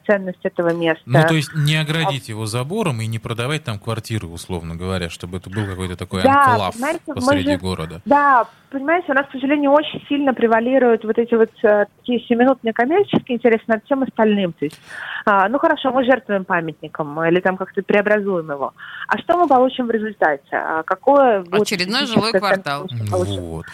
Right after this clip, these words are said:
Speaker 2: Ну, в-,
Speaker 1: Да,
Speaker 2: вообще,
Speaker 1: вот, а,
Speaker 2: мгм.
Speaker 1: а мы никаких
Speaker 2: Да,
Speaker 1: а
Speaker 2: Мария,
Speaker 1: вот хватит этих кварталов, на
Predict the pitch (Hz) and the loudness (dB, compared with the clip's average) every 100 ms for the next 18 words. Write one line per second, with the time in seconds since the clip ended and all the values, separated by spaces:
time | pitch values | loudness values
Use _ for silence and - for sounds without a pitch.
0 | - - - 147 - 139 139 - 233 302 | -16 -10 -6 -6 -4 -4 -4 -4 0 2
1 | 285 277 320 - - 285 - 302 339 427 | 4 2 0 0 2 2 2 -2 -4 -6
2 | 427 - 320 - _ - - _ _ - | -6 -8 -16 -20 _ -20 -20 _ _ -14
3 | - 160 - - 269 269 - 453 349 - | -6 -6 -2 2 2 2 0 -2 -4 -6
4 | 247 208 269 277 269 214 202 | -6 -4 -6 2 2 2 -4